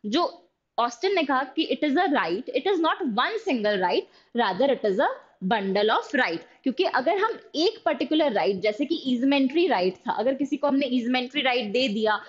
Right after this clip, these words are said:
या फिर हमने लीज पर दे दिया किसी को, तो although एक पर्टिकुलर राइट, पोजेसन चला गया, लीज पर दिया तो पोजेसन चला गया, but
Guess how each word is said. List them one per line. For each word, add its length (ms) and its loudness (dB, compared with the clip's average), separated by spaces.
या 80 2
फिर 140 2
हमने 220 2
लीज 540 2
पर 140 2
दे 220 0
दिया 220 0
किसी 280 -4
को, 140 0
तो 100 0
although 460 2
एक 340 0
पर्टिकुलर 400 0
राइट, 240 0
पोजेसन 480 0
चला 260 2
गया, 280 -2
लीज 320 2
पर 120 0
दिया 200 2
तो 100 -2
पोजेसन 500 0
चला 260 0
गया, 140 0
but 200 -2